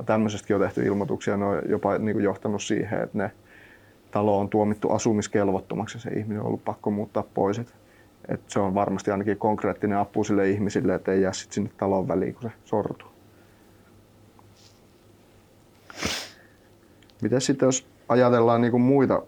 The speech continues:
ryhmiä, nyt ollaan paljon puhuttu vanhuksista ja vähän ollaan sivuttu muitakin kohderyhmiä, mut miten niinku tämmösten päihde- ja mielenterveysongelmaisten kotona pärjääminen, niin miten se näyttäytyy niinku tänne ensihoidon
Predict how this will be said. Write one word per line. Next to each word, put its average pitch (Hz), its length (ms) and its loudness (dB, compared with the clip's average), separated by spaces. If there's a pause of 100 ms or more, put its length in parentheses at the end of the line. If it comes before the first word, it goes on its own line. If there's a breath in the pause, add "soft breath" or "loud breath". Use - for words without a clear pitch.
(140)
ryhmiä, 110 360 2
nyt 98 120 -6
ollaan 107 160 2
paljon 107 200 2
puhuttu 107 320 -2
vanhuksista 107 580 0
ja 98 80 0
vähän 104 200 0
ollaan 104 200 0
sivuttu 110 480 -2 (120)
muitakin 113 480 0
kohderyhmiä, 107 720 2
mut 107 180 -2
miten 117 260 2
niinku 117 180 2
tämmösten 113 520 2 (580 loud breath)
päihde- 120 300 4
ja 107 120 4
mielenterveysongelmaisten 101 1500 0 (220)
kotona 104 440 -2
pärjääminen, 110 800 -2
niin 120 140 -6 (140)
miten - 180 0
se - 140 -2
näyttäytyy 101 580 0
niinku 113 280 -4 (640 loud breath)
tänne 101 280 0
ensihoidon 101 500 -2